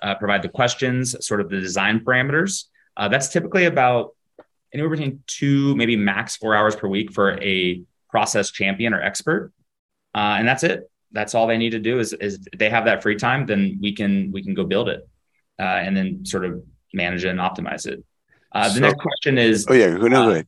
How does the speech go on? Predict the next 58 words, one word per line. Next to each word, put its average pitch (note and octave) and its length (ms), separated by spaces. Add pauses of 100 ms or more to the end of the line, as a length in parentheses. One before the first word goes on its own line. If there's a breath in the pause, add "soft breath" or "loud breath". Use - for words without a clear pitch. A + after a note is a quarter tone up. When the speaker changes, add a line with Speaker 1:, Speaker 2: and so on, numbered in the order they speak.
(120)
Speaker 2:
Finish A2+ 200
your - 60
thought. - 200 (800)
Speaker 1:
Oh, D3+ 120
last D#3 220
I E3+ 40
would D3 100
just C#3 140
say B2+ 120
is, A2+ 120
do B2 120
you A#2+ 80
have, D3 380 (100)
uh, A2 300 (100)
you A2+ 120
know, A2 140
a G2+ 40
champion? G2 580
Do G#2 80
you A2 60
have A2 60
an G#2 80
advocate? F#2 560
Do G#2+ 80
you A2+ 60
have A2+ 60
someone B2+ 260
who A#2 120
really A2+ 220
wants A2 300
to F#2+ 260 (280)
Speaker 2:
Right. D2 280 (380)
Speaker 1:
do A#2+ 160
one, A2 300
but, G#2 100
like, G2+ 280 (380)
we C3+ 120
see C#3+ 140
the B2+ 100
benefits A#2 460
when A2+ 80
you G#2+ 100
really G#2+ 180
get G#2 160
to, - 60
like, F#2+ 180
five A2+ 460 (220)
and G#2 100
they're G2+ 100
all G#2+ 140
working G#2+ 300
together, G#2 560 (280)
you're A#2+ 120
gonna C3 140
see A#2+ 240
a G#2 40
multiplier G#2 1040
effect - 400